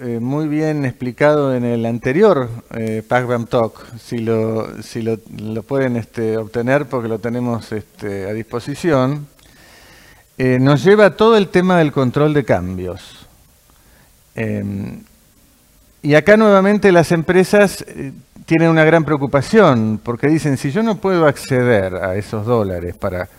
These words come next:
para pagar a mis proveedores del exterior, por ejemplo, o para,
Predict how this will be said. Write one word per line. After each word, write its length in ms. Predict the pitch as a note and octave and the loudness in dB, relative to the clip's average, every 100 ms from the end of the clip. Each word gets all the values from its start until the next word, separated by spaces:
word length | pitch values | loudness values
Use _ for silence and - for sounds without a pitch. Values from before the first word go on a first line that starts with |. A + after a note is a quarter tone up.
| _ - _ | _ -20 _
para 200 | A#2 A#2+ | -2 -2
pagar 600 | - A#2+ C3 C#3+ D#3+ D3+ - - _ | 0 2 6 6 4 -4 -10 -20 _
a 100 | A#2 | -2
mis 140 | A#2+ | -2
proveedores 600 | - B2 A#2+ B2 D3 D#3 | 0 0 2 2 2 4
del 140 | C#3+ B2 | 2 0
exterior, 680 | A#2 - C3+ D#3 C3 G2 F#2+ | -2 -2 2 4 4 2 -6
por 180 | G2+ | -10
ejemplo, 640 | G2 A2+ F2+ E2+ - E2+ E2+ _ _ _ _ _ _ _ | -10 -8 -8 -8 -10 -12 -14 _ _ _ _ _ _ _
o 160 | - A#2 | -8 -8
para, 960 | A2+ A#2 A#2 A2+ A2 A2 G#2+ A2 - | -4 0 0 2 0 0 -2 -4 -10